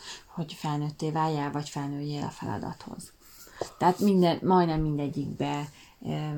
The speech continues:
e-, egy ilyen utat, ö, járnak be. Most a Borsó szemkirály kisasszony az, az tényleg egy, ö,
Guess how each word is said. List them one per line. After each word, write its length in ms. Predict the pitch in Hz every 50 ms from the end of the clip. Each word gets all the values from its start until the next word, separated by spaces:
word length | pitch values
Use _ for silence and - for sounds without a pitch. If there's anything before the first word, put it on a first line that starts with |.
| -
e-, 260 | - 135 147 139 98 - -
egy 240 | - 127 147 151 151
ilyen 200 | 151 147 143 147
utat, 400 | 156 156 - - - - - - - -
ö, 240 | - 165 165 - -
járnak 520 | 156 156 156 151 147 151 151 147 143 147 151
be. 220 | 151 156 170 170 165 - - - - - - _
Most 220 | - - 180 165 -
a 80 | 180
Borsó 340 | 175 196 202 185 - - 175
szemkirály 520 | 170 - 175 175 170 165 - 170 165 160 156
kisasszony 500 | - 170 - 170 160 156 - 160 151 160
az, 260 | 160 165 160 - - -
az 60 | - - -
tényleg 360 | - 165 160 151 151 147 151
egy, 300 | 147 147 147 147 - -
ö, 180 | 156 151 151